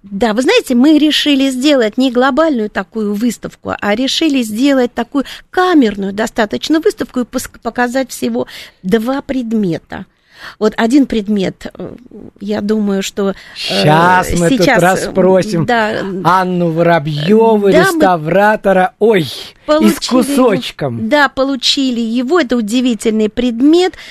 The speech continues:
Speaker 1: Это керамика, шестнадцать, э, фрагментов.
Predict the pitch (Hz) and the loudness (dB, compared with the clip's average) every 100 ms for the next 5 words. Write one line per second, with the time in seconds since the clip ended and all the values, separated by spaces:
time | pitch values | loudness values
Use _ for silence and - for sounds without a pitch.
0 | - - 220 233 - 269 311 381 320 311 | -14 -6 -4 -2 0 0 2 0 0 -4
1 | - 269 - 233 - 240 220 - 208 - | -4 -4 -2 -6 -6 -6 -6 -6 -8 -8
2 | - - - 214 208 254 240 240 330 370 | -20 -14 -4 -2 0 0 0 0 0 2
3 | 392 359 330 311 | 2 2 2 -2